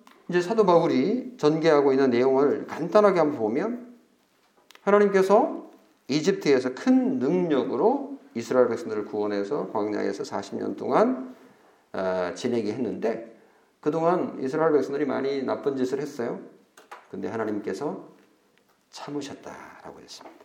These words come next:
그리고 가나안 땅에 데리고 들어와서 가나안 땅의 일곱 족속을 물리치고 그 땅에 살고, 살게 하셨다. 그리고 사무엘 때까지 사사를 보내셨다. 사사기 지났죠.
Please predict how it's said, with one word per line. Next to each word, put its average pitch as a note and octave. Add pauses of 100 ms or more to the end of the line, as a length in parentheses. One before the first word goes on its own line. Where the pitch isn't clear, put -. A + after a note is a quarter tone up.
(1080)
그리고 F#3+
가나안 F3+
땅에 D#3+
데리고 B2+
들어와서 A2
가나안 B2
땅의 A#2+
일곱 D3
족속을 A2+
물리치고 C3
그 -
땅에 C#3
살고, G2
살게 G2
하셨다. - (800)
그리고 A#3
사무엘 A#3
때까지 D#3
사사를 F3+ (280)
보내셨다. F2 (300)
사사기 G#2+
지났죠. F2